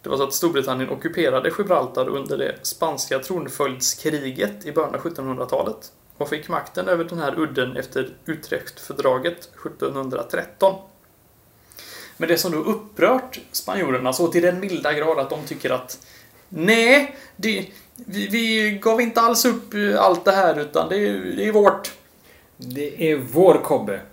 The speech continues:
Speaker 1: Ja.
Speaker 2: Ja.
Speaker 1: Det är nämligen det att, eh, Spanien enligt deras tolkning av det här fördraget skulle få behålla makten över en landremsa som binder samman Gibraltar med resten av den Iberiska halvön.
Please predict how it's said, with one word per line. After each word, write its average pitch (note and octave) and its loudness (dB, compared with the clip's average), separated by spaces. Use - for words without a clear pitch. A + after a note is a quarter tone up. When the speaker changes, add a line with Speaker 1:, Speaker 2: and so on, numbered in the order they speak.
Speaker 1:
Ja. C#3 -2
Speaker 2:
Ja. A#2+ -8
Speaker 1:
Det G#3 4
är E3+ 10
nämligen C3+ 0
det C#3 0
att, - 0
eh, - -6
Spanien F3 0
enligt D3 -8
deras F#3+ 2
tolkning D3+ -2
av C3 -6
det C3+ -4
här C3 -2
fördraget C3+ -2
skulle D#3 -2
få D#3 0
behålla D#3 2
makten F#3 -4
över C3+ 2
en C3+ -6
landremsa C#3 0
som E3 -2
binder D#3+ -4
samman F3 -4
Gibraltar C#3+ 0
med B2 -6
resten G3 0
av G3 -2
den F3+ -4
Iberiska C#3+ -4
halvön. - -4